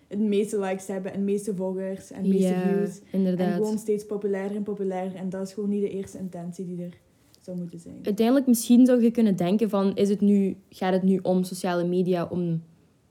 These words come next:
Speaker 2: zelf? Of, of gaat het echt om die, om het geld dat je ermee kunt maken? Is het, want uiteindelijk, als je kijkt naar al de problemen die we nu hebben,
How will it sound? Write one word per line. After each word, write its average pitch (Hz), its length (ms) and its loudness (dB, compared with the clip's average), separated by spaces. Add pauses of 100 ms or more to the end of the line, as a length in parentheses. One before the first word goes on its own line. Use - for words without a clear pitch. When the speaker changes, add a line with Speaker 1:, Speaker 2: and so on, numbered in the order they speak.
(160)
Speaker 2:
zelf? 226 480 0
Of, 226 220 -2
of 190 160 -2
gaat 208 200 0
het 196 120 2
echt 196 300 -4
om 208 180 2
die, 190 260 0
om 190 100 -2
het 185 140 -2
geld 180 320 0
dat 170 100 -4
je 175 60 -6
ermee 165 240 -2
kunt 160 180 -8
maken? 156 360 -10 (560)
Is 185 160 -2
het, 202 180 2
want 196 240 0
uiteindelijk, 196 580 2
als - 340 -6
je 190 120 0
kijkt 202 220 0
naar 202 140 0
al 185 140 -2
de 220 80 4
problemen 202 440 4
die 185 100 0
we 190 60 4
nu 208 160 8
hebben, 196 380 0